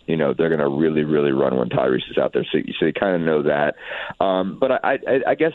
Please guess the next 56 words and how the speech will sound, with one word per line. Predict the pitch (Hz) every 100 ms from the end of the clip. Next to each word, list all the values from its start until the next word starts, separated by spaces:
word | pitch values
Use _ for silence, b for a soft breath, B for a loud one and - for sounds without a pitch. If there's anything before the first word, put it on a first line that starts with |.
| -
just | 123 - _ _ _ -
the | 101
best | 92 113 -
answer | 110 104 92
I |
could | 85
give | 76 90
to | 85
that | 76 76 - _ _ _ _ _ _ _ _ _ B B B
is | 104
I |
was | 156 170
just | 160
impressed | 135 117 104 -
with | -
how | 82
they | 80
defended, | 78 - 64 62 64 - - _
you | -
know, | 78 73 -
uh, | - 76 69 69
in | - 82
those | 78 71
games. | - 64 58 -
I | 67
mean, | 76
just, | 69 -
just | - -
how | 90 85
that | 85
looked. | - 78 80
I |
mean, | 80
they, | 76
they | - 78
had | 85 85 -
some | 76 73 B B B B -
lulls | 95 107 113 110
and | 98 95
whatnot, | 101 82 95 92
but, | 82
like, | 65 80
when | 82
the | 92
defense | 92 120 107 87
was | 85
good, | - 90
it | 87
was | 69
really | 80 85 82
good. | 80 76 76 62
Like, | 62
you, | 78 -
you | 82
know, | 78
that | 71 78